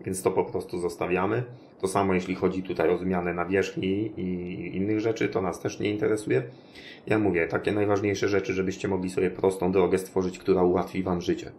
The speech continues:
Connect group też nie musimy zmieniać, to się tu przypisuje po prostu, czy to dla tramwajów ma być, czy dla samolotów, czy co to w ogóle ma być.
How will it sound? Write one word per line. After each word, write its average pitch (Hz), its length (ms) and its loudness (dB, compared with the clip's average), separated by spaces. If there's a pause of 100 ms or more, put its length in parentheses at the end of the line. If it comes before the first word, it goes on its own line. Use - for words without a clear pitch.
(1300)
Connect 90 500 2
group 92 280 4
też - 220 -2
nie 87 80 -2
musimy 82 280 -2
zmieniać, 90 340 0
to - 120 -2
się - 120 -2
tu 85 120 -4
przypisuje - 540 -4
po - 100 -4
prostu, 87 320 -4
czy - 120 -10
to 85 120 -2
dla 82 200 -2
tramwajów 87 520 0
ma 85 120 -2
być, - 240 -8
czy 87 140 -4
dla 80 460 -2
samolotów, 82 600 -2
czy 107 140 -6
co - 140 -18
to 92 140 -6
w 92 60 -4
ogóle 95 260 -2
ma 95 120 -4
być. 95 280 -6